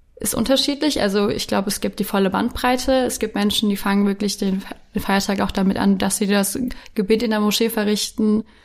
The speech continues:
und dann in der Familie zusammenkommen und dann nochmal die Verwandten besuchen. Aber ich kenne auch Menschen, die gezielt diese Tage auch nutzen,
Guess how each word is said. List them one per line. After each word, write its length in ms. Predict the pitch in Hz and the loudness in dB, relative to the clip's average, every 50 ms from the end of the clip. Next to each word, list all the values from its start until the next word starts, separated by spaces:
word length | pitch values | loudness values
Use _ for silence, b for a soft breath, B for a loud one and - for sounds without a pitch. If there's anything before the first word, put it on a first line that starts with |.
| b b b b b b _ _ | b b b b b b _ _
und 380 | 202 196 196 190 196 196 190 | 0 2 4 6 6 4 4
dann 220 | 190 190 185 190 190 | 4 2 4 4 4
in 40 | 190 | 4
der 140 | 190 196 | 4 4
Familie 280 | 196 208 202 208 220 220 | 2 2 4 4 4 2
zusammenkommen 840 | 220 - 196 196 196 196 196 - - 196 190 190 190 190 190 190 190 | 2 0 0 2 2 2 2 0 0 0 2 2 4 4 4 4 2
und 120 | 196 190 190 | 2 2 2
dann 100 | 185 185 | 2 2
nochmal 320 | 190 185 185 185 180 185 | 2 4 2 2 2 2
die 80 | 185 175 | 0 0
Verwandten 380 | - 208 190 214 269 - 262 240 | 0 0 0 0 0 2 2 2
besuchen. 520 | 220 202 208 220 214 - - 214 208 208 | 2 4 2 2 2 2 2 2 2 4
Aber 160 | 202 190 190 | 2 2 0
ich 120 | 196 - - | 0 -2 -2
kenne 220 | - 202 196 196 | 0 2 2 2
auch 100 | 190 - | 2 2
Menschen, 340 | 202 190 196 190 - - 202 | 0 2 2 0 2 2 2
die 80 | 190 | 2
gezielt 460 | 180 - 190 - - - 214 208 - 214 | 2 0 -2 -2 0 0 0 0 0 0
diese 180 | 208 190 196 196 | 0 0 0 -2
Tage 300 | - - 196 190 196 180 | -2 -2 -2 0 0 -2
auch 100 | 185 - | -2 -2
nutzen, 380 | 214 220 220 - - 233 240 | -2 -2 -2 0 -2 -2 -2